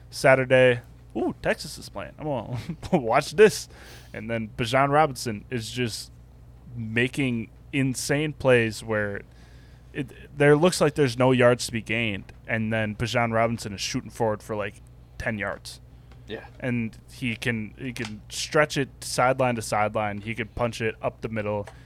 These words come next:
Speaker 1: He can catch passes. And so, I, Bijan is ridiculous.
Speaker 2: I'm already calculating <laughs> for that, that, that twenty twenty-three draft.
Speaker 1: Yeah,
Speaker 2: I got
Speaker 1: that
Speaker 2: one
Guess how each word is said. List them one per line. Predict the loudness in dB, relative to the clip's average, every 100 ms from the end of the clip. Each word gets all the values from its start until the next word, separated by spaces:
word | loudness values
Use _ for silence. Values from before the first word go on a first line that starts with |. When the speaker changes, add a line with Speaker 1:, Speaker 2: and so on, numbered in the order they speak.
| -20 -12
Speaker 1:
He | -8
can | -4 -6 -6 -14 -8
catch | -2 -2 -2
passes. | -2 -2 -2 -8 -8 -10 -16 -20 -20 -12
And | -10 -10 -14 -14
so, | -8 -8 -8 -14 -20 -20 -20 -20 -2
I, | 2 2 -2 -10 -8
Bijan | -4 0 2 2 0 -4 -10
is | -10 -10 -12
ridiculous. | -10 -12 -12 -16 -16 -18 -20 -20 -20 -20 -14 -4
Speaker 2:
I'm | 2
already | 6 6 4 0
calculating | -2 -2 -2 -10 -10 -10 -20 -20 -20 -20 -20 -20 -20 -18
<laughs> | -18 -18 -14 -4 -4 -2 -6
for | -2 2 4
that, | 4 2 -2 -18 -6
that, | -2 -2 -4
that | -6 -4 -2
twenty | -2 -2
twenty-three | -4 -4 -4 -10
draft. | -6 -4 -4 -8 -20 -20 -20 -20 -20 -20 -20 -6
Speaker 1:
Yeah, | -4 -2
Speaker 2:
I |
got | 4
Speaker 1:
that | 4
Speaker 2:
one | 6